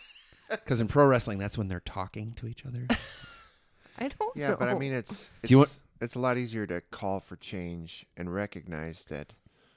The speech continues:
Speaker 1: you know, what's happening isn't working than, than to invent the alternative, you know, or su-, even suggest an alternative.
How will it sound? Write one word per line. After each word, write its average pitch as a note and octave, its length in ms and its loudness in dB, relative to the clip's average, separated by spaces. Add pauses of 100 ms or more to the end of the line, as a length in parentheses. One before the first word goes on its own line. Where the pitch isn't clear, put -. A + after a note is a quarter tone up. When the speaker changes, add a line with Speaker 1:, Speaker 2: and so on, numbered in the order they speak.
(140)
Speaker 1:
you E2+ 100 -10
know, D2+ 260 -12 (560)
what's G2 460 -6
happening F2 440 -6
isn't E2 260 -10
working E2+ 380 -8
than, D#2 280 -8 (880)
than F2+ 200 -10
to F2+ 180 -12
invent E2 320 -12
the E2 120 -12
alternative, D2+ 720 -14 (720)
you F2+ 140 -12
know, D#2+ 260 -12
or F#2 120 -10
su-, F#2+ 240 -14
even F#2 260 -8
suggest F2 460 -8
an E2 100 -8
alternative. D2 640 -12